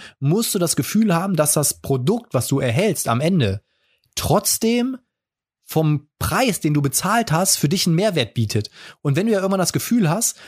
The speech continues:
und das hatten jetzt bei Street Fighter zum Beispiel schon einige, die gesagt haben, so, "Boah, jetzt muss ich hier so und so viel draufzahlen", obwohl man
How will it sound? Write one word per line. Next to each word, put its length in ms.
und 120
das 160
hatten 180
jetzt 160
bei 100
Street 280
Fighter 240
zum 120
Beispiel 220
schon 180
einige, 500
die 80
gesagt 320
haben, 80
so, 80
"Boah, 160
jetzt 140
muss 100
ich 80
hier 100
so 120
und 80
so 80
viel 100
draufzahlen", 460
obwohl 280
man 220